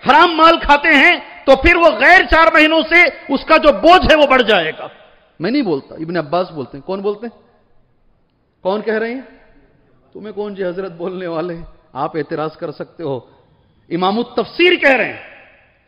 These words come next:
इब्ने अब्बास, उनके अल्फाज पढ़ता हूं, "जाल अज़म फीहिन्न आज़म वल अमल अस्सालिह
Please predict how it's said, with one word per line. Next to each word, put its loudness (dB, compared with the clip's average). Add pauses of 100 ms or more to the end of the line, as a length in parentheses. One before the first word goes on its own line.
(140)
इब्ने 0
अब्बास, -2
उनके -6
अल्फाज 0
पढ़ता -2
हूं, -2 (320)
"जाल 2 (400)
अज़म -2 (500)
फीहिन्न -2
आज़म -2 (320)
वल 2
अमल 0
अस्सालिह -2